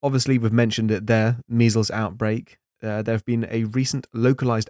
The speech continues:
outbreak of measles centered around the West Midlands. There is a risk of further outbreaks in other areas unless urgent action is taken to increase measles, mumps, and rubella, or M M R, vaccination take-up in areas with low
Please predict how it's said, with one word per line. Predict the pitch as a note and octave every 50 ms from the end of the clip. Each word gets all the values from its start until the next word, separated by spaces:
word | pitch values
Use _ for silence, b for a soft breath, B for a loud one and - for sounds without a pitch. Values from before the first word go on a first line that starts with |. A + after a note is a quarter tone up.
| _
outbreak | - A#2+ B2 A2+ _ - A2 G#2 -
of | G#2+ F#2+
measles | G#2 A2 G#2+ G#2 G2 A2 A#2+ B2+ C3 _
centered | - - - A2 G2+ - - A2+
around | G#2+ G#2+ G#2
the | G#2 G#2
West | G2+ G#2+ G2+ - -
Midlands. | A2+ A2+ C3 C3+ B2+ A2 F#2+ F#2+ F#2+ - B B B B B B B _
There | A#2+ A#2 A2 A2
is | A2 G#2+ G2+
a | A2+ A2+ A2
risk | G#2 G#2 B2 C3+ C3+ - - -
of | A2 G#2
further | - - B2+ A#2 G#2+ - -
outbreaks | A2 G#2 F2+ - A2 G#2+ G#2+ G#2+ - -
in | - A2 G#2 -
other | B2 A2+ A2 G#2+
areas | G#2 A2 G#2+ G#2 G#2 A2 - - _
unless | B2+ A#2 A2 G#2+ G#2 - _ _ -
urgent | A#2+ B2 B2 - C3 A#2+ - _ _
action | B2 A#2+ - - - A#2 A2
is | A#2+ A#2+ A#2 -
taken | _ - E3 D#3+ D3 - A2+ G2+ G2+ b b b b b b b -
to | - A#2
increase | - A#2+ A2+ G#2+ - - A#2+ A2 G#2 - - _ _
measles, | A#2 A2+ B2 C3 B2+ C3 B2+ C3 B2 A2+ - - _ -
mumps, | A2+ A2 A2 A2 - - - _ _ -
and | A2 G#2+ G#2+ A2
rubella, | - - A2 A2 G#2+ G#2 _ B2 B2 A2 G2+ G2+ G#2+ -
or | - G#2+ - - _
M | A2+ A2+
M | G#2+ G#2+ A2
R, | A2 G#2 G2+ _
vaccination | A2 - - - - A2 A2 G#2+ - - A#2+ A2
take-up | - - G#2+ G#2 - G#2+ A2+ - _ _
in | - G#2+ -
areas | B2 A2+ G#2+ A#2 B2 A#2 - -
with | - G#2 -
low | G#2+ G#2+ A2 A2 G#2+ G#2+ G#2+